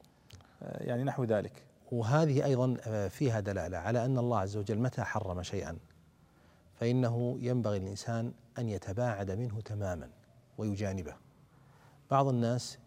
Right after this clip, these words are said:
Speaker 2: يعلم عن الحرام لكنه يكون قريباً منه، مثلًا يعلم أن الربا محرم فيقول: "أنا لا أرابي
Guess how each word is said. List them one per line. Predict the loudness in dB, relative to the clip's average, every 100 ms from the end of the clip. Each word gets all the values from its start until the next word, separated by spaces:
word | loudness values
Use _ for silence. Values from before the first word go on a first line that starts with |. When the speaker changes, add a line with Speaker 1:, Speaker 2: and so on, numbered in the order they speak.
| 0
Speaker 2:
يعلم | 2 4 2 -2
عن | -4
الحرام | -4 -2 -2 -2 -4 -10 _ -4
لكنه | 2 2 0 -4 -2
يكون | -2 -2 -4
قريباً | 0 4 4 4
منه، | -2 -6 -14 -14 -6
مثلًا | -4 -2 -2 -4 -8 -20 -20 -6 2
يعلم | 4 4 4 0 -4 -4
أن | -2 -2 -2 -4 -8 -18 -20 -20 -8
الربا | -4 0 0 0
محرم | -2 -2 -4 -6 -10 -18 -20 -20 -20 -20 -20 -20 0
فيقول: | 2 4 4 6
"أنا | 4
لا | 4 4
أرابي | 4 0 -2 -4